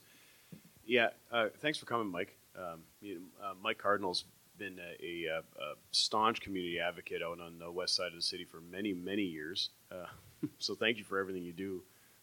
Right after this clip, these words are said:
uh, out there in, in those wards. I, I,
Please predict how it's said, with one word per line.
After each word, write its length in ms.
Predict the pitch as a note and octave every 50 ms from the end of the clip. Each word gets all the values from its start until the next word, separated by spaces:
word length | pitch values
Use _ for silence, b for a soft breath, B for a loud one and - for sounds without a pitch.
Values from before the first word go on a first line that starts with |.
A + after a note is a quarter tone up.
| -
uh, 160 | F#2 F2 E2+ F2+
out 140 | F2+ -
there 240 | - F#2 F#2+ F#2+ F2+
in, 340 | E2+ - - E2+ F2+ E2 -
in 160 | - F#2 F#2+ F#2
those 200 | F#2 F2+ D#2+ E2+
wards. 320 | F#2 G2 G2 G2 F#2 - b b b b b b b b b -
I, 140 | - - - - - - - -
I, 380 | - A2 - - - G#2+ A2+ A2